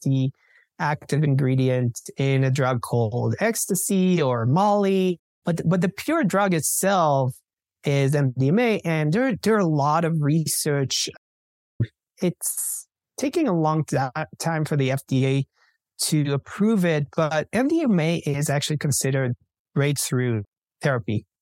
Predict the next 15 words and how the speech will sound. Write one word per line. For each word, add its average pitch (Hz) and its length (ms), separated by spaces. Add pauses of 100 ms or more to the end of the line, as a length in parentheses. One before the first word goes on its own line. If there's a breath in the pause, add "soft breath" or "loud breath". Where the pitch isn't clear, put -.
when 139 140
it 120 80
comes 127 300
to 120 360 (640 soft breath)
post-traumatic 135 600
stress 240 300
disorder. 185 560 (220)
So 196 420 (500)
what 247 160
is, 262 280 (120)
these 214 260
medicines 220 880
do 190 560 (160)
is 175 400
help 226 600